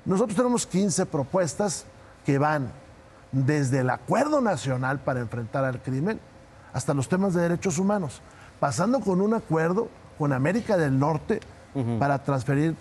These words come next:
Speaker 1: tecnología, inteligencia, conocimiento y combatir juntos muchas cosas que hay ahí.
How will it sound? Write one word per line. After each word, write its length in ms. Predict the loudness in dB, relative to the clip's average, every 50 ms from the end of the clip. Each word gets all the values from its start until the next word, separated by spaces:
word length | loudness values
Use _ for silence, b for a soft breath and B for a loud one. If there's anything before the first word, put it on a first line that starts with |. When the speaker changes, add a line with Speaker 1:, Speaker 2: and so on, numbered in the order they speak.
| -6 -6
Speaker 1:
tecnología, 840 | -4 -2 -2 -2 -2 -2 -4 -4 -2 0 2 2 4 2 2 2
inteligencia, 1080 | 0 -2 -2 -2 -2 -2 -4 -2 0 0 0 0 0 -2 -2 0 0 0 0 0 -2 -2
conocimiento 920 | -2 -2 -2 -4 -4 -2 -2 0 0 2 0 0 -2 -2 -2 -2 -2 -2 -6 B B B B B
y 40 | -6
combatir 340 | -2 -2 0 2 2 0 2
juntos 320 | 0 0 0 0 0 2
muchas 340 | 2 0 0 0 -2 -4 -2
cosas 300 | -2 -2 -2 -2 -2 -2
que 80 | -2
hay 100 | -2 0 -2 -4
ahí. 160 | -6 -10